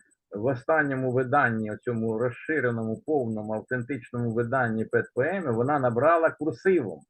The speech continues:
Так там є три глави взагалі курсивних. Цензура викинула повністю три глави з педпоеми.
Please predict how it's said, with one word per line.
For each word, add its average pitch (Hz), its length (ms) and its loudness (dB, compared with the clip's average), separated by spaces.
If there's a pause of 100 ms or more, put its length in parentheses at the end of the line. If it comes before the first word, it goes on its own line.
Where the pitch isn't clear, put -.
(920)
Так 139 200 -2
там 170 240 2
є 160 80 4
три 170 220 0
глави 147 360 -2
взагалі 147 440 -4
курсивних. 151 720 -4 (920)
Цензура 151 460 0
викинула 160 520 -2
повністю 127 720 -2
три 131 180 -4
глави 135 340 -2
з - 60 -20
педпоеми. 120 640 -4